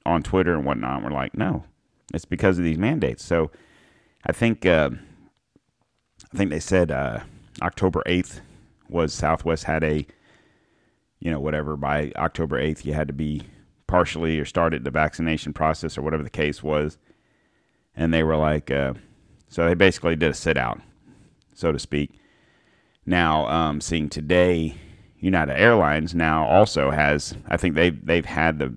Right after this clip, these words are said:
the mandate too, but their deadline's looming too. Now the C E O comes out and says, uh, "Either do it or you're fired." So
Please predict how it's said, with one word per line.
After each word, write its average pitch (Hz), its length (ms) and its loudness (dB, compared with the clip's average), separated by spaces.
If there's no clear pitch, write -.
the 64 280 -6
mandate 71 480 -2
too, 95 180 0
but 73 160 -2
their 82 140 0
deadline's 73 520 -2
looming 76 340 0
too. 95 200 0
Now 73 220 0
the 62 100 -6
C 78 240 -4
E 73 60 0
O 71 80 -2
comes 78 260 -2
out 67 120 0
and 80 100 -8
says, 78 200 0
uh, 71 240 2
"Either 98 240 4
do 104 180 4
it 87 80 4
or 76 60 2
you're 64 100 -4
fired." - 460 -2
So 98 360 6